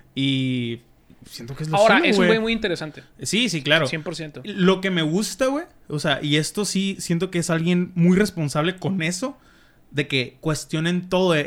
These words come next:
Speaker 1: eh,
Speaker 2: Sí.
Speaker 1: en especial a mí.
Speaker 2: No, hay cosas que me gustan y hay otras cosas, otras
Speaker 1: Claro,
Speaker 2: cosas que no.
Speaker 1: pero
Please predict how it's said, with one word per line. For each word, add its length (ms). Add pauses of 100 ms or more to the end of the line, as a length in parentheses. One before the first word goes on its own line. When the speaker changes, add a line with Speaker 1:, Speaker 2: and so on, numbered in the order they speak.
Speaker 1:
eh, 120
Speaker 2:
Sí. 140
Speaker 1:
en 160
especial 500
a 60
mí. 300
Speaker 2:
No, 80
hay 40
cosas 160
que 120
me 80
gustan 280
y 60
hay 60
otras 320
cosas, 260
otras 220
Speaker 1:
Claro, 180
Speaker 2:
cosas 140
que 60
no. 20
Speaker 1:
pero 220